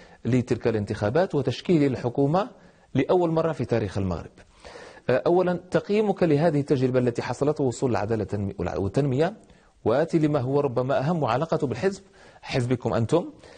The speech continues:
كيف تتحالفون وأنتم ذوي المرجعية اليسارية الماركسية اللينية الذي نتح-، التي تحدثنا عنها في كل حلقة سابقة مع حزب ذي مرجعية إسلامية دينية؟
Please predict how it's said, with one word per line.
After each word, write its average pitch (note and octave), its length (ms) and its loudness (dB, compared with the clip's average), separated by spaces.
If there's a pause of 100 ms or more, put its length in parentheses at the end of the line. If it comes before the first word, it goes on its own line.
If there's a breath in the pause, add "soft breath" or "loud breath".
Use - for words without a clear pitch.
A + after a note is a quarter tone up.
(240 loud breath)
كيف G3 260 0
تتحالفون C#3+ 920 -2
وأنتم C3 540 0
ذوي C#3+ 480 2
المرجعية A2+ 600 0
اليسارية A#2 540 2
الماركسية C3+ 720 2
اللينية C3 480 0
الذي A#2 200 0
نتح-، A#2 280 -4
التي A#2+ 280 -2
تحدثنا B2 480 -4
عنها A2+ 180 -2
في - 80 -10
كل A#2+ 120 -2
حلقة A#2+ 260 -2
سابقة A#2+ 460 -2 (640 loud breath)
مع D3 400 0 (100)
حزب D#3+ 340 -4 (800 soft breath)
ذي C#3 100 4
مرجعية A#2 540 0
إسلامية F#2+ 420 -2
دينية؟ D#2+ 420 -8